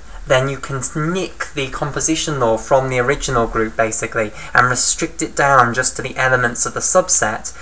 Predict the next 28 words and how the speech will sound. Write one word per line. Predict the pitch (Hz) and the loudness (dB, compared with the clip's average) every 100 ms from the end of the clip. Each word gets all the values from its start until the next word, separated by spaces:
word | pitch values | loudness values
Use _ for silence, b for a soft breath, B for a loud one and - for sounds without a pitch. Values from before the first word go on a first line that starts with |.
| B B | B B
and | 127 | 4
that | 139 - | 4 4
forms | - 156 151 135 | 0 2 2 2
a | 135 | 4
nice | 135 143 143 | 6 6 4
composition | - 143 139 170 165 135 | 0 -2 2 0 0 0
law | 120 117 | 2 0
on | - 151 160 | 2 0 2
this | 139 - | 2 2
subset. | 127 113 - 110 107 - B B | 2 2 0 0 -4 -10 B B
And | 127 | 0
in | 127 143 | 0 -2
order | - 156 175 190 185 165 B B - - | 0 2 2 2 4 4 B B -14 -6
for | 175 175 175 165 160 B - | 2 6 8 6 4 B -12
this | 143 151 - - - - | 0 2 4 4 2 -2
subset | - - 180 165 - 135 - 135 | 2 4 4 4 2 2 -2 -2
with | 151 160 | -2 4
that | 175 - | 6 6
inherited | 139 - 160 165 160 - | 0 -2 0 2 0 -4
composition | - 160 147 175 180 175 | -4 -4 -2 -2 -2 -2
law | 147 123 117 | 2 6 6
on | 110 | 6
it | 110 - B B - | 2 -4 B B -10
to | 123 | -8
be | 127 135 127 | -6 -6 -8
considered | - 139 135 147 127 | -6 -2 0 0 2
a | |
subgroup, | 123 - 135 - - 160 117 | 4 6 4 2 -2 -2 -2